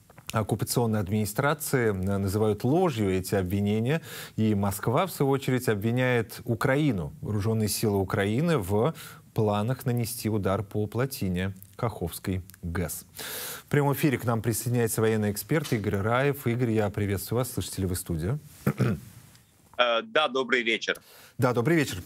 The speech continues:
Speaker 1: А, спасибо, что нашли время присоединиться к нам в прямом эфире. А,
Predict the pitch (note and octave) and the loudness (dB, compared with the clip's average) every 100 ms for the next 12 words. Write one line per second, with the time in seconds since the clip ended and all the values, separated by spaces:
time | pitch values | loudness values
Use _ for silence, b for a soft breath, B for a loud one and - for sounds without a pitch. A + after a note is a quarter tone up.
0 | A2 A2+ G#2+ C3 D3+ B2 - A2 G#2 A#2+ | 0 2 2 0 0 -2 0 -2 0 0
1 | A#2 G2+ F#2 G2+ A2 G#2+ G2+ - A2+ G2 | 2 0 -2 -4 -2 0 0 -2 -2 -2
2 | A2 A2+ A#2 G#2+ G3 F3 C3 A#2+ B2 A#2 | 0 0 0 0 2 2 2 2 2 0